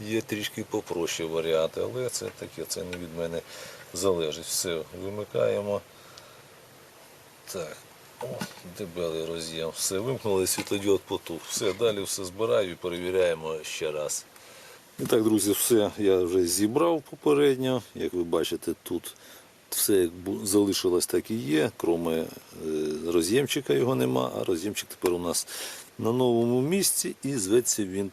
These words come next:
Type-C. Далі ми збираємо все і будемо перевіряти. Так, тут, до речі, резиночки теж, бачите, є, да? Так,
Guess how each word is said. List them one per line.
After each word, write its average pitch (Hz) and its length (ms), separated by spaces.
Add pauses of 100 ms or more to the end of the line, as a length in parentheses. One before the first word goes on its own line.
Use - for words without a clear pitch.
Type-C. - 480 (540)
Далі 95 320
ми 82 240 (140)
збираємо 156 640
все 139 460 (640)
і 76 200
будемо 104 540 (100)
перевіряти. 82 840 (340)
Так, 71 260 (140)
тут, 82 220 (1000)
до 92 160
речі, 85 280
резиночки 90 580
теж, 82 240
бачите, 80 480
є, 85 240
да? 113 220 (1160)
Так, 78 300